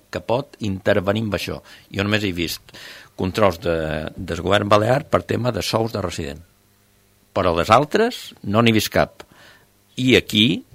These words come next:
haurien de ser, i aquí haurien de ser. Que tot l'univers, diguem, està així, és sa, és sa pena, perquè és una pena, però a una companyia no li exigeixen wifi, i en tenen tots,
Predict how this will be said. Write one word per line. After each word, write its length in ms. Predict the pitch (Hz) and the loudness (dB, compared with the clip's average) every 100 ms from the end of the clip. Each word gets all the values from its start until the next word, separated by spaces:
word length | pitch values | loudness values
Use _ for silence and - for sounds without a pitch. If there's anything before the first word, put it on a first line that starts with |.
| - | -6
haurien 420 | 90 90 110 135 | -2 2 2 0
de 80 | 120 | 0
ser, 220 | - 123 - - _ | -2 -6 -10 -20 _
i 180 | - 80 | -8 -6
aquí 180 | - 85 | -4 -6
haurien 260 | 101 117 | -4 -8
de 100 | 78 | -6
ser. 160 | - - - - - - | -6 -6 -10 -20 -20 -10
Que 540 | - 101 98 95 95 92 _ | 0 4 6 6 4 2 _
tot 280 | 135 135 - | -4 -4 -2
l'univers, 600 | 143 123 120 120 113 104 | 4 6 10 10 8 4
diguem, 340 | 107 110 104 | 2 4 4
està 320 | 104 - 110 107 101 98 95 | 2 2 6 8 8 8 4
així, 360 | - 92 - 123 - _ _ _ _ _ _ _ _ _ - - | 0 -6 -4 -6 -8 _ _ _ _ _ _ _ _ _ -20 -8
és 160 | 101 - | -6 -4
sa, 180 | - 78 71 | -4 -6 -8
és 160 | 76 76 | -10 -8
sa 180 | - 76 | -8 -8
pena, 300 | 87 71 73 | -8 -10 -12
perquè 320 | - - 73 | -14 -10 -10
és 200 | - 90 | -6 -2
una 140 | 95 85 | 0 0
pena, 240 | 107 98 - - - - _ | 2 0 -2 -14 -18 -20 _
però 400 | 92 82 82 78 | 2 4 4 0
a 160 | - | -2
una 140 | 92 98 | -2 0
companyia 600 | 110 104 110 107 123 147 - _ _ _ _ | 0 4 4 4 0 -4 -8 _ _ _ _
no 260 | 92 98 101 | -2 2 2
li 100 | 98 | 0
exigeixen 520 | 87 90 85 78 73 | -2 0 0 -2 0
wifi, 280 | 104 120 - - _ _ _ _ _ | 0 0 -6 -16 _ _ _ _ _
i 120 | 80 | -8
en 140 | 80 73 | -8 -6
tenen 360 | - 110 110 80 | 2 4 4 4
tots, 380 | 104 - - | 0 0 -6